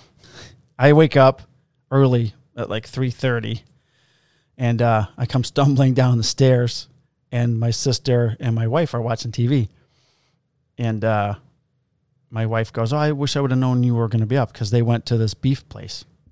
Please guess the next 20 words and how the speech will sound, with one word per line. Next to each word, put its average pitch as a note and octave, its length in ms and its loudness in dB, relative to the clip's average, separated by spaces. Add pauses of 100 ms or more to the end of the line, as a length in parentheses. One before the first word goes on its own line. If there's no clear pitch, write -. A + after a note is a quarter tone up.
(140)
Not B2+ 320 -2
Portillo's, A#2 600 -4
but A2+ 260 -6
another A#2 300 -4
good A2+ 240 -8
beef A#2 180 -10
place. B2 220 -14 (600)
And C3+ 140 2
my B2 100 4
sister C#3+ 340 -2
said, B2 200 -2
"You, B2+ 240 0
do C3 120 2
you C#3+ 100 6
want C#3 220 2
half C#3 260 4
of C3+ 60 2
my C3 140 2
cheesy C3+ 360 0
beef?" C#3+ 420 -4